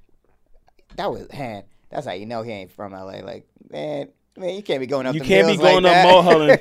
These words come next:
Speaker 1: <laughs>
Speaker 2: going crazy on no motorcycle.
Speaker 1: Yeah, like, I don't care how,
Speaker 2: You can
Speaker 1: how
Speaker 2: barely do that in a
Speaker 1: cool you
Speaker 2: car.
Speaker 1: are. Yeah. <laughs>
Speaker 2: Yeah. And she didn't, she was like, "I, I got my, I got my truck." So I guess her
Speaker 1: Yeah.
Speaker 2: motorcycle was on the back of the truck?
Speaker 1: I think so.
Speaker 2: But she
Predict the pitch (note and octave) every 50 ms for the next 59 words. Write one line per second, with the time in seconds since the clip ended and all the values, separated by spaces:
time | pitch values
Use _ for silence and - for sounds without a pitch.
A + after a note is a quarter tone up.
0 | - - F#3 - E3 D#3 D#3 C3+ - F3 D#3 D3+ C#3 C#3+ C#3 C3+ C3+ C3+ C#3 B2+
1 | A#2 G#2+ C#3 - D3 C#3 B2 A#2+ A2 G#2+ - - C3 C3 E3+ F#3+ E3 - C#3 C3
2 | D3+ E3 F3+ B3+ B3+ A#3 F#3+ - A3+ G#3 G3 F#3 G3 F#3 E3 D3+ C3+ - E3+ E3
3 | D3+ G#2+ G#2 G#2 G2+ - _ _ - A#2 A#2 A2+ A2 G#2+ - - - - - -
4 | D#3+ C#3 C3 A2+ G2 - - _ _ _ _ _ _ _ A#2+ C3+ - A#3 C4 D#4
5 | G#3 D#3+ C3 D3+ F3 F#3 E3+ D#3+ C#3+ C3 D3 D#3 - - - D3+ E3 D3+ D3+ C#3+
6 | B2+ B2 A#2 _ _ _ _ _ _ _ _ - C#3 D3 D#3 C#3+ C#3 B2+ A#2+ -
7 | - F3+ D3+ A2 - _ _ _ _ _ _ _ _ _ _ _ - D#3 D#3 D#3
8 | F#3 F3 F3 D3+ D3+ D#3 E3 E3+ E3+ E3 D#3+ E3 D#3 D#3 D3+ C#3+ C#3 D3 D#3 D#3+
9 | E3+ D3+ C#3 D3 E3 F#3+ A#3+ - _ _ _ _ _ _ _ _ _ _ _ _
10 | _ _ _ _ _ _ _ _ _ _ _ - _ - F#2 G2 G#2 A#2+ - -
11 | F2+ F2 F2 F2 _ _ _ _ _ _ _ _ _ _ _ B2 C3 B2 - E3+
12 | F3+ F3 E3 D3+ C#3